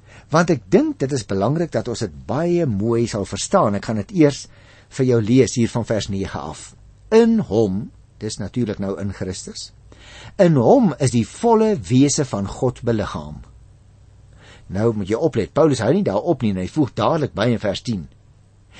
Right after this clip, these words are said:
"En in verbondenheid met hom," Christus, "deel julle in sy volheid. Hy is die hoof oor elke mag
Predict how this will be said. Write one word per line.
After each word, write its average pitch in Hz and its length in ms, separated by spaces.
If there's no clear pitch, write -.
"En 185 220
in 185 200
verbondenheid 185 840
met 143 180
hom," 127 420
Christus, - 640
"deel 214 380
julle 151 400
in 165 120
sy 202 180
volheid. - 560
Hy 226 480
is 120 120
die 104 140
hoof 131 480
oor 139 340
elke 196 400
mag 117 480